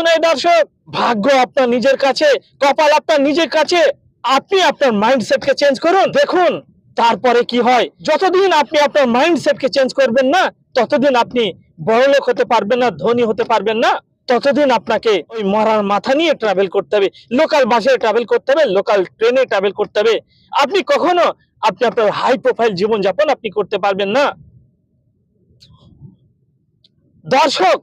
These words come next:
আপনি আপনার মাইন্ডসেটকে যদি আপনি চেঞ্জ না করেন, আপনি কখনো হাই প্রোফাইল লাইফস্টাইল লিড করতে পারবেন না।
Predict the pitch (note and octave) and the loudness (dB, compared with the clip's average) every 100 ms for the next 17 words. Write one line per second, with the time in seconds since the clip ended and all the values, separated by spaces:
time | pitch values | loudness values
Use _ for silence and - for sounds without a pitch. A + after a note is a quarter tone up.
0 | _ - F3 - E4+ A4 A#3+ - C#4 A3 | _ -10 -8 -2 -2 -2 -6 -2 0 2
1 | C4+ E4+ - E4 - C#4+ D#4 D#4 C#4+ D#4 | 2 0 0 -4 -2 -2 2 0 0 -4
2 | D#4 D4 B3 D4+ D4 F4 F4 F#3+ _ - | 0 0 0 -2 0 0 0 -4 _ -4
3 | G#3+ C4 C4+ A#3+ E4 C#4 _ G3 G3 A3 | -2 -2 -2 0 0 -2 _ -4 -2 0
4 | A3 G3+ A3 F#3+ G#3+ A#3 - C#4 D#4+ F#3+ | -2 0 0 2 0 -4 -2 0 0 -4
5 | _ F3+ A3 D4 F3 A#3 - G3 G3+ G3 | _ -6 -2 -2 -2 -2 -2 -2 0 0
6 | G#3+ | -2